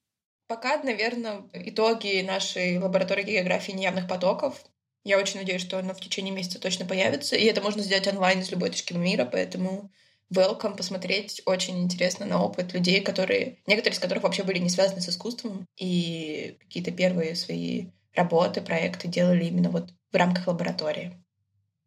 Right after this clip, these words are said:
Или те, кто никогда не занимался звуком, а там занимались только визуальным, тоже пришли и сделали что-то.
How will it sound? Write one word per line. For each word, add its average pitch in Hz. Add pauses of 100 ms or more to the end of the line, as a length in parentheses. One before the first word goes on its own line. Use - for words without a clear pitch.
(140)
Или 208
те, 180
кто 180
никогда 175
не 170
занимался 170
звуком, 180
а -
там -
занимались 165
только -
визуальным, 180
тоже 175
пришли -
и -
сделали 180
что-то. -